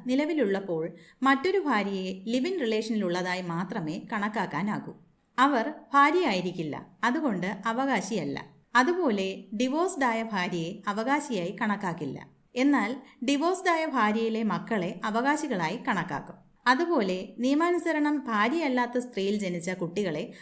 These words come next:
അവകാശികളായി കണക്കാക്കും. സെക്ഷൻ പതിനാറ്. ഭർത്താവ് മരിച്ചതിനു ശേഷം സ്ത്രീകളെ വിധവ എന്നാണല്ലോ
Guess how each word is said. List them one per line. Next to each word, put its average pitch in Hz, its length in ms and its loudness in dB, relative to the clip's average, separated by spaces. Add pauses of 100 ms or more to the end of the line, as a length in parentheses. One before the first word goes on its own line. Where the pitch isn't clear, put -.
(140)
അവകാശികളായി 254 760 0 (100)
കണക്കാക്കും. 180 480 -2 (360)
സെക്ഷൻ 254 380 -2 (180)
പതിനാറ്. 170 500 0 (420)
ഭർത്താവ് 320 560 4
മരിച്ചതിനു 240 460 2
ശേഷം 185 440 -2 (240)
സ്ത്രീകളെ 277 460 0 (160)
വിധവ 254 340 2
എന്നാണല്ലോ 180 540 0